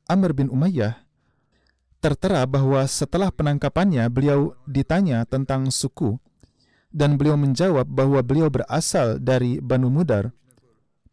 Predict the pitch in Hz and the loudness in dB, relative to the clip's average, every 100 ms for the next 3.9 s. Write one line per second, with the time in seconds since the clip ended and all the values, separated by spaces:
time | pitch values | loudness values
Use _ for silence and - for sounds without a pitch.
0 | _ - 139 156 170 156 151 160 202 127 | _ -2 0 2 2 0 0 0 0 0
1 | - _ _ _ 151 170 165 139 139 185 | -4 _ _ _ 0 2 2 0 0 -2
2 | - 165 131 151 _ _ _ _ _ _ | 0 0 0 -2 _ _ _ _ _ _
3 | - 143 143 139 196 202 127 110 147 | -4 -2 0 -2 -2 -2 0 0 -4